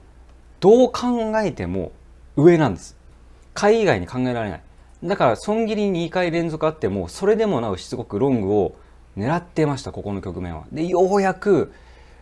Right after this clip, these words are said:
えー、昨日ですね、六月の八かな？今日が九日なんで、そう、八。ここ、入りました、ロングで。ようやくね。で、綺麗にここもね、ミドルで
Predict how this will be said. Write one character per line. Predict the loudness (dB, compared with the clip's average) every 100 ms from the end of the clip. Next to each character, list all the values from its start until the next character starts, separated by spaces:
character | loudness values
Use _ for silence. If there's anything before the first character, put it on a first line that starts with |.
| -12 -4
え | 0 2 2 0 -2 -2 -2 -4 -6 -8 -10 -12 -4
ー、 | 2
昨 | 4
日 | 4
で |
す | -2
ね、 | -6 -4
六 | -2 0
月 | 0 0
の | 0 2 2 0 -4 -10
八 | -10 -2 2
か | 2
な？ | 0 -12 -20 -20 -20 -20 -20 -20 -20 -20 -8 2
今 | 6
日 |
が | 6 2
九 | 0 2 2
日 | 2
な | 0
ん |
で、 | -2
そ | -4
う、 |
八。 | -4 -6 -6 -6 -10 -20 -20 -20 -20 -20 -14
こ | -2
こ、 | 2 2 0 -18 -20 -16
入 | -2 2 2
り | 2
ま | 0
し | -6
た、 | -10 -12 -10
ロ | -6
ン | -4
グ | -4
で。 | -6 -10 -16 -20 -20 -20 -20 -20 -20 -10
よ | -4 -2
う |
や | -4 -6
く | -6
ね。 | -8 -10 -20 -20 -20 -20 -4
で、 | 2 4 2 -6 -4
綺 | 4
麗 | 4
に | 4
こ | -2
こ | -4
も | -4
ね、 | -2
ミ | 0
ド | 0
ル | 0
で | -2 -8